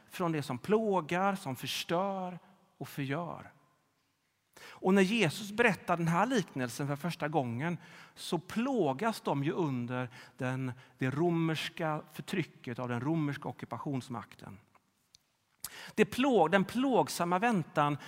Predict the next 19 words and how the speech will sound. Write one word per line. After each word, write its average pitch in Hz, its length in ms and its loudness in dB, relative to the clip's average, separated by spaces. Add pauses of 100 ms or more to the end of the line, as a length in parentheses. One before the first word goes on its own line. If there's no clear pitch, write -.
(100)
gör 170 500 4
att 151 120 2
vi 185 100 2
har, 160 340 0
att 143 160 0
vi 175 60 0
vill 190 120 0
ha 143 100 2
en 160 100 0
snabb 190 840 0 (100)
förändring. 98 760 -2 (220)
Vi - 140 -8
önskar 214 380 0
att 156 60 -4
vi 175 80 -4
kunde 180 220 -2 (520)
knäppa 226 400 2
med 180 160 2
fingrarna 185 540 2